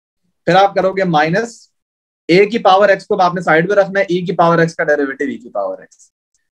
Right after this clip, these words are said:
Denominator में क्या होगा, V का square करोगे, ई की power X का square करोगे। ऊपर ई की power X आ रहा है, common ले लेना, ऊपर वाले से एक नीचे वाला cancel हो जाएगा, तो नीचे just ई की power X बचेगा। तो अब आपने zero put करना है, ए की power zero one होता है,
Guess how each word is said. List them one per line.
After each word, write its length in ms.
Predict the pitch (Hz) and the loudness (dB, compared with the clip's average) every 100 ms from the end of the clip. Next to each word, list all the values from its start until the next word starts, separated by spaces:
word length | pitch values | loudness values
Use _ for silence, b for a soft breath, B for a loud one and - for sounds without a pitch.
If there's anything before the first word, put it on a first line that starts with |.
| - | 0
Denominator 520 | 156 175 220 240 240 | 4 4 4 4 2
में 100 | 240 | 0
क्या 100 | 226 | 4
होगा, 180 | 202 220 | 4 2
V 200 | 196 196 | -4 -4
का 140 | 214 208 | -2 -2
square 320 | 185 180 180 | 2 2 2
करोगे, 260 | 180 185 | -2 0
ई 80 | 190 | 0
की 100 | 175 | -2
power 260 | 170 160 156 | -2 0 0
X 160 | 147 | -2
का 100 | - | -4
square 260 | 147 120 110 | -8 -6 -12
करोगे। 260 | 104 92 _ _ _ _ _ _ _ - | -12 -20 _ _ _ _ _ _ _ -2
ऊपर 300 | 180 165 240 | 0 4 2
ई 100 | 220 | 2
की 140 | 220 240 | -2 0
power 320 | 185 180 214 | 2 2 2
X 220 | 233 - | 0 0
आ 100 | 196 | 0
रहा 80 | 196 | 0
है, 80 | 226 | 0
common 220 | 196 175 | -2 -2
ले 140 | 208 190 | -2 0
लेना, 320 | 226 262 233 _ _ _ _ - | 0 0 -4 _ _ _ _ -8
ऊपर 260 | 165 220 | 0 2
वाले 240 | 208 202 208 | 4 4 4
से 160 | 226 190 | 0 0
एक 160 | 190 | -2
नीचे 240 | 180 165 190 | 0 2 2
वाला 160 | 185 | 2
cancel 320 | 170 147 160 | 2 -2 0
हो 60 | 127 | -2
जाएगा, 280 | 107 101 147 | -2 -8 -8
तो 920 | 165 _ _ _ _ _ _ _ 143 | -12 _ _ _ _ _ _ _ 2
नीचे 200 | 151 175 | 4 6
just 180 | 185 170 | 2 4
ई 100 | 160 | 2
की 120 | 165 | 2
power 240 | 160 147 | 0 0
X 140 | 120 - | 0 -6
बचेगा। 360 | 98 101 151 165 _ _ _ _ | -12 -10 -10 -10 _ _ _ _
तो 40 | - | -2
अब 180 | 214 247 | 2 4
आपने 280 | 240 233 240 | 2 4 2
zero 240 | 208 214 | 4 4
put 200 | 196 165 | 2 -2
करना 220 | 123 127 | -4 -8
है, 60 | 143 _ _ _ | -14 _ _ _
ए 200 | 185 208 | 4 4
की 120 | 220 233 | 4 0
power 280 | 208 214 220 | 2 2 0
zero 240 | 214 220 | -2 -2
one 140 | 196 | 0
होता 220 | 185 131 | -4 -6
है, 60 | 127 | -10